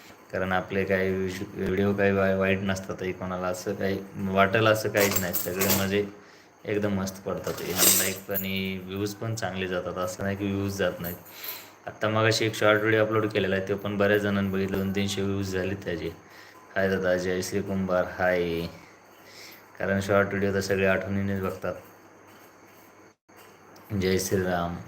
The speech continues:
तनुजा शिंगारे, जय श्रीराम, जय श्रीराम. कुठून आहात ते पण सांगा, नवीन दिसता चॅनलवर,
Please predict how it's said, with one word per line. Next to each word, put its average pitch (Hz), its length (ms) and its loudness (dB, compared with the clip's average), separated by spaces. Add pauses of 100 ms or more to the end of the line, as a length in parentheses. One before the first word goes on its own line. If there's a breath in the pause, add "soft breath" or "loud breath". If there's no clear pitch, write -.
(880 loud breath)
तनुजा 107 500 4
शिंगारे, 104 640 0 (240)
जय 101 140 4
श्रीराम, 95 460 -2
जय 92 180 -2
श्रीराम. 92 320 -2
कुठून 110 340 -4
आहात 110 240 4
ते 113 80 2
पण 117 180 0
सांगा, 110 300 2
नवीन 101 320 2
दिसता 107 280 2
चॅनलवर, 104 460 2